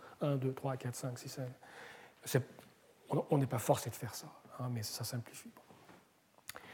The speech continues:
Et donc, on a un autre réseau. Donc, on, on a un réseau dynamique, mais ce qui est très important, c'est la différence de ce, de ce dont on parlait la, la semaine dernière, c'est un réseau qui est endogène.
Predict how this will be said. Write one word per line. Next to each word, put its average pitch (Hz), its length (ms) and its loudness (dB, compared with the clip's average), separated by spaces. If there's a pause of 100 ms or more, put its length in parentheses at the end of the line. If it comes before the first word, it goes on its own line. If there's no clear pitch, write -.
(280)
Et 147 340 8
donc, 175 340 12
on 151 140 12
a 156 160 10
un 151 140 12
autre 156 400 12 (280)
réseau. 131 440 10
Donc, 170 200 10
on, 165 260 10
on 170 100 12
a 190 180 10
un 156 100 10
réseau 196 280 12
dynamique, 185 560 12 (640)
mais 180 80 12
ce 175 80 6
qui 214 60 12
est 208 40 12
très 240 220 12
important, 240 460 12
c'est 175 100 10
la 165 40 12
différence 185 400 12
de 160 100 8
ce, 196 140 2
de 156 120 4
ce 151 120 -2
dont 160 80 2
on 151 40 4
parlait 160 260 10
la, - 20 10
la 165 200 6
semaine 151 240 6
dernière, 190 240 12 (240)
c'est - 140 12
un 190 40 12
réseau 254 200 12
qui 202 140 10
est - 40 10
endogène. 156 680 12